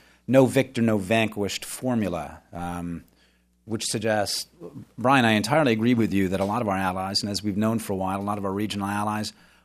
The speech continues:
are problematic, <laughs> um, to say the least. Some of them certainly, many of them certainly not as reliable as Israel, or maybe the Kurds will turn out to be, or the Jordanians.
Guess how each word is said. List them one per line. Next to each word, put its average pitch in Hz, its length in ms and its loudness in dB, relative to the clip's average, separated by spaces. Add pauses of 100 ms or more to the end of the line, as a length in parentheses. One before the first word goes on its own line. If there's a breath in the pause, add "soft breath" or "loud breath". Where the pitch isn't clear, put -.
are 92 120 -2
problematic, 98 840 -2 (160)
<laughs> - 160 -8
um, 110 280 4
to - 100 -6
say 110 160 0
the 98 100 -2
least. 127 400 -2 (400 loud breath)
Some 127 180 6
of 120 60 2
them 117 360 4
certainly, 131 680 0
many 131 200 2
of 117 80 -2
them 120 100 -2
certainly 143 320 0
not 127 180 2
as 117 140 0
reliable 117 640 6
as 107 200 0
Israel, 135 460 -2
or 123 60 4
maybe 120 240 2
the 110 100 -2
Kurds 120 380 0
will 117 80 -2
turn 113 180 -4
out 110 140 -2
to 104 60 -10
be, 139 280 -4
or 117 160 0
the 110 100 -2
Jordanians. 117 720 0